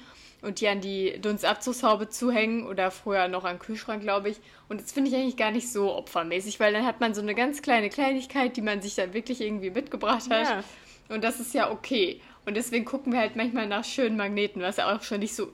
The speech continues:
Speaker 1: easy ist, weil es gibt schon
Speaker 2: Ja,
Speaker 1: sehr
Speaker 2: das
Speaker 1: viele
Speaker 2: stimmt.
Speaker 1: Schrottmagnete oder auch so typische Magnete, wo dann einfach so mit Fineliner die Stadt draufgeschrieben ist, <laughs> gefühlt oder so.
Speaker 2: <laughs>
Speaker 1: Richtige Billo-Dinger. Und, ähm, ja,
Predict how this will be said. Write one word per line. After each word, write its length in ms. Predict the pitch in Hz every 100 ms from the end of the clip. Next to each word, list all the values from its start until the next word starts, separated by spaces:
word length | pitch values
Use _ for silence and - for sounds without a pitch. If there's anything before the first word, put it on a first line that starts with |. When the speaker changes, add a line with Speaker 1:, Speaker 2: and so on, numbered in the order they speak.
| -
Speaker 1:
easy 320 | 226 170 165
ist, 260 | 180 233 185
weil 180 | 180
es 100 | 185
gibt 160 | - 214
schon 140 | 226
Speaker 2:
Ja, 80 | 196
Speaker 1:
sehr 100 | 208
Speaker 2:
das 80 | 214
Speaker 1:
viele 200 | 254 208
Speaker 2:
stimmt. 160 | 208 180
Speaker 1:
Schrottmagnete 500 | 226 208 202 208 214
oder 160 | 196
auch 180 | 175 208
so 220 | - 214
typische 420 | 196 - 226 - 202
Magnete, 400 | 202 208 208 190
wo 80 | 196
dann 180 | 196
einfach 320 | 180 196 208 208
so 340 | - 196 196 - - - - -
mit 480 | 202 - - - -
Fineliner 640 | - - 214 226 226 196 202
die 120 | 185
Stadt 300 | - - 247
draufgeschrieben 680 | 180 190 190 233 - 208 190
ist, 200 | 180 220
<laughs> 0 |
gefühlt 480 | 233 - 269 240 269 285
oder 160 | 320 -
so. 180 | - 247 254 233 240
Speaker 2:
<laughs> 320 | - 220 -
Speaker 1:
Richtige 520 | 247 240 - 330 - 202
Billo-Dinger. 720 | 180 196 196 196 208 233 - - - - - - - - - - _ _
Und, 540 | - 254 247 233 226 -
ähm, 440 | 233 226 214 214 208
ja, 280 | 247 269